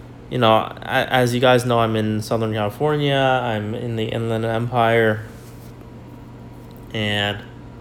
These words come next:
one of the more annoying things about living in the Inland Empire is a lot of the white collar jobs, a lot of the office jobs, they are either in L A County or Orange County. And because they're in Orange County,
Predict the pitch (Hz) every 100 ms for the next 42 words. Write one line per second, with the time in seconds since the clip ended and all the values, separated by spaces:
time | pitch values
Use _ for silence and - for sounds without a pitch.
0 | - - - 143 143 131 127 139 131 120
1 | 123 127 127 123 131 120 120 117 120 120
2 | 110 110 120 117 117 113 120 110 107 104
3 | 110 - - - - - - 123 113 113
4 | 110 110 143 170 135 107 104 113 117 107
5 | 98 - - - - - 127 127 127 117
6 | 117 110 113 120 - 127 120 113 110 113
7 | 107 110 110 127 123 113 110 107 107 110
8 | 117 - 98 98 - - - - - -
9 | 117 117 101 - - 120 110 117 113 110
10 | 110 113 110 110 110 143 131 113 101 104
11 | - 110 101 123 143 - - - - -
12 | - - - - - - - - - -
13 | - - - - - - - - - 110
14 | 107 107 107 107 104 104 101 98 110 113
15 | 110 110 107 113 113 - 156 165 139 123
16 | 113 -